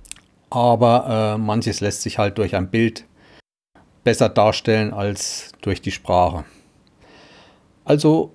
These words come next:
wenn ich darauf hinweise, immer mal in den Shownotes auf meiner Seite w w w der breidenbacher punkt d e Folge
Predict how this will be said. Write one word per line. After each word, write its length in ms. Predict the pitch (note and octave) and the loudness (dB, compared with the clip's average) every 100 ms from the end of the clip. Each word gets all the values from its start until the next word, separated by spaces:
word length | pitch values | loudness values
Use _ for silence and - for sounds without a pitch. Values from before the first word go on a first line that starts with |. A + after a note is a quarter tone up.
| _ | _
wenn 140 | A#2+ | -2
ich 80 | A2+ | 0
darauf 260 | A2 A#2+ - | 2 0 2
hinweise, 460 | C#3 C3 A#2+ A#2 | 2 4 4 2
immer 220 | - G#2+ G#2+ | -2 -2 0
mal 420 | G#2+ G#2+ G#2+ G#2 - _ | 2 2 0 -4 -14 _
in 80 | G2+ | -6
den 100 | F#2 | -4
Shownotes 720 | - B2 C3 B2 B2+ - - _ | 0 2 4 4 2 -4 -8 _
auf 220 | G#2 - | -8 -4
meiner 260 | G#2 G2 F#2 | -2 -2 -2
Seite 520 | F#2+ G#2+ A#2+ B2+ A2+ - _ _ _ _ | 2 2 2 0 0 -8 _ _ _ _
w 160 | A2 G#2+ | -4 -2
w 140 | F#2+ | -2
w 160 | G#2 B2 | 0 0
der 160 | G#2+ | 0
breidenbacher 600 | - G#2 G#2+ G#2+ G2+ F#2+ | -2 0 0 2 0 0
punkt 60 | E2+ | -4
d 280 | F#2 A#2 E3+ | -2 0 0
e 80 | E3+ - _ _ _ _ _ _ _ | -2 -12 _ _ _ _ _ _ _
Folge 440 | - A#2 C3+ D3 | 2 4 6 4